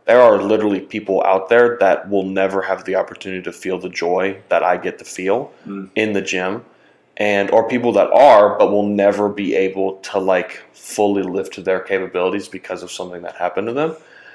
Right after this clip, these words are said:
Speaker 1: So, like, that's one thing. And I've seen Kyle post this on his story a while ago. And, like, I still, this is when this all kind of was like, I'm,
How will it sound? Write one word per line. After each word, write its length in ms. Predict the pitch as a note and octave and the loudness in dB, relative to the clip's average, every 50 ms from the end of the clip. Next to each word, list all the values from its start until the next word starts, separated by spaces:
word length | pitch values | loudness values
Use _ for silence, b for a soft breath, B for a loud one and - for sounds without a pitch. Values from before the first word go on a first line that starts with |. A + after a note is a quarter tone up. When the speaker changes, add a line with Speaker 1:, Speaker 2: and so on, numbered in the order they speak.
| B B B | B B B
Speaker 1:
So, 180 | B - D3+ C#3 | B 2 4 6
like, 160 | C3 B2+ A#2+ A2 | 8 8 8 8
that's 240 | B2 C3 B2+ B2+ | 6 6 6 4
one 160 | C#3 C3 A2+ G#2+ | 0 0 0 0
thing. 180 | A#2 A#2 G2 | 0 0 2
And 100 | A2+ A#2+ | 2 4
I've 180 | A#2 A#2 A#2 A#2 | 4 2 2 0
seen 460 | - - - D#3+ E3 D#3+ D3 B2 - b b b b b b _ _ | -4 -2 -2 0 0 0 -2 -4 -8 b b b b b b _ _
Kyle 720 | - - - A2+ G#2+ G#2+ G2+ F#2+ F#2 F2+ F2+ F#2 - - - _ | -10 -6 -2 2 4 4 6 6 4 4 2 -2 -6 -14 -16 _
post 240 | - G#2 G2 - - | -6 -6 -4 -4 -4
this 160 | G2+ F#2+ - | -6 -6 -4
on 100 | G2 F#2+ F#2+ | -6 -6 -6
his 120 | F#2 F2+ | -8 -8
story 340 | - - - F#2+ F#2 F#2 E2+ - | -6 -4 -2 0 0 0 -2 -2
a 100 | F2 F2 | -4 -4
while 540 | F2 F2+ F2 F2 - D2 E2 E2+ E2 E2 E2+ | -6 -6 -8 -4 -2 -2 0 0 -2 -4 -8
ago. 420 | E2+ - - D#2+ D#2 D2+ D#2 - - | -10 -10 -8 -6 -6 -6 -6 -6 -4
And, 140 | - A2 A2 | -4 0 0
like, 220 | G#2+ G#2 G2+ G#2+ | 0 0 2 4
I 140 | G#2+ G#2 G2 | 4 2 2
still, 800 | - - - - - - A2+ A2 G#2+ G#2 G2 F#2 - - B B B B B B B B - | 2 -2 -4 -6 -4 0 2 4 6 6 6 4 2 -2 B B B B B B B B -4
this 180 | A2+ B2 B2 | -2 -2 0
is 120 | C3+ C3 A#2 | -2 -2 0
when 180 | B2 A#2 G#2+ | 0 0 0
this 160 | G2+ G2 - | 0 -2 0
all 200 | G#2+ G2 G2 F#2+ | 2 2 2 2
kind 200 | - - F#2+ F#2 | 0 -4 -6 -6
of 120 | F2+ F2+ - | -8 -10 -12
was 140 | E2+ - F2+ | -10 -6 -4
like, 340 | F2 E2+ E2 - - - _ b b b b b b b b b _ _ _ | -4 -4 -4 -6 -10 -20 _ b b b b b b b b b _ _ _
I'm, 200 | - F#2+ F2 E2+ | -12 -12 -12 -8